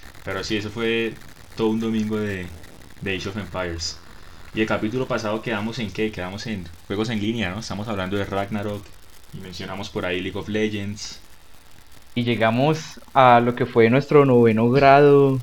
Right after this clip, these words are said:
Speaker 2: de bachillerato, donde estuvimos en el boom, iniciando nuestros primeros juegos en línea y cómo Ragnarok afectó,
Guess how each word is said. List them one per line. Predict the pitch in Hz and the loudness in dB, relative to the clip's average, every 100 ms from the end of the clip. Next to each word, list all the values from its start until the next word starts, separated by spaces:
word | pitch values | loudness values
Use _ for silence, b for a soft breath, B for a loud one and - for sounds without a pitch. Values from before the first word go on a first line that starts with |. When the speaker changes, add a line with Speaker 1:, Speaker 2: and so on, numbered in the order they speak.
| - | -4
Speaker 2:
de | 127 | 0
bachillerato, | 123 120 123 113 117 117 120 143 | 2 0 -2 0 2 2 0 -4
donde | 139 131 | -4 -4
estuvimos | 117 - 117 123 | -4 -6 -6 -4
en | 139 | -4
el | 120 | -4
boom, | 107 117 123 135 135 127 - - - - - | -2 -2 -2 -2 -4 -8 -12 -20 -20 -14 -6
iniciando | 143 123 123 113 123 | -2 -2 -2 -2 0
nuestros | 135 131 123 | -2 -4 -4
primeros | 113 113 117 | -2 -2 -2
juegos | 131 127 | -4 -4
en | 123 110 | -4 -2
línea | 110 123 117 | -2 0 -2
y | |
cómo | - 113 | -4 -6
Ragnarok | 117 117 120 117 117 113 | 0 2 2 -2 -2 -6
afectó, | - - - 104 | -12 -16 -10 -10